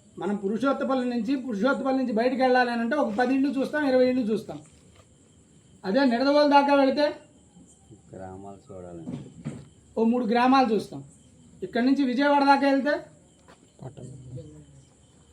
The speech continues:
Speaker 1: అంటే మన దూరం పెరిగే కొద్దీ మన కంటికి కనిపించేటువంటివి, మనం ఆనందించేటువంటివి, బాధపడేటువంటివి, అనేకానేకమైనటువంటి విషయాలు ఎలా అయితే తెలుస్తూ ఉన్నాయో అలాగే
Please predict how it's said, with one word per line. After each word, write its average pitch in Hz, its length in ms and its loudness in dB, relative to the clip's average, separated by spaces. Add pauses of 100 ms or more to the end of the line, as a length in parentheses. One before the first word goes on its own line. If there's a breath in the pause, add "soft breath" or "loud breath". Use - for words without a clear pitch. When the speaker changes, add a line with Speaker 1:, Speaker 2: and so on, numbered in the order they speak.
(380)
Speaker 1:
అంటే 202 180 -2
మన 226 220 0
దూరం 262 400 2
పెరిగే 277 480 2
కొద్దీ 320 420 0 (760)
మన 220 200 -2
కంటికి 247 500 -4
కనిపించేటువంటివి, 262 1200 0 (800)
మనం 220 200 -2
ఆనందించేటువంటివి, 247 1200 2
బాధపడేటువంటివి, 240 1120 -2 (100)
అనేకానేకమైనటువంటి 247 1200 0
విషయాలు 262 420 0
ఎలా 226 220 0
అయితే 247 320 -2
తెలుస్తూ 220 420 -8
ఉన్నాయో 202 460 -2 (1000)
అలాగే 240 580 2